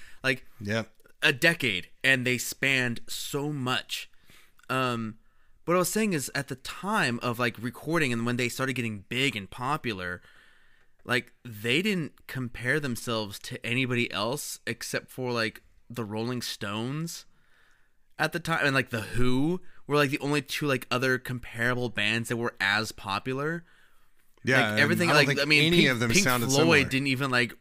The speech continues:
Speaker 1: make a surgence in that realm of popularity until, like, the late
Speaker 2: Mm-hmm.
Speaker 1: seventies.
Speaker 2: Yeah.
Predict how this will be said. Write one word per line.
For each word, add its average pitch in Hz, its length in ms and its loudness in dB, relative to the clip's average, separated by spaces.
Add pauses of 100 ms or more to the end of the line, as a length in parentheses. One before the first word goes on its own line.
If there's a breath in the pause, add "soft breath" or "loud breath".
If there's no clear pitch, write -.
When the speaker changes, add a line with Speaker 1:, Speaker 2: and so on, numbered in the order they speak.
(160)
Speaker 1:
make 139 320 0
a 117 80 0
surgence 127 840 -2
in 120 200 -2
that 113 200 2 (240)
realm 113 340 0
of 104 120 -10
popularity 113 840 -2
until, 98 300 -8
like, 101 260 -4
the 104 100 -6
late 95 300 -4
Speaker 2:
Mm-hmm. 95 100 -4
Speaker 1:
seventies. 92 600 -6 (920 soft breath)
Speaker 2:
Yeah. 92 280 -4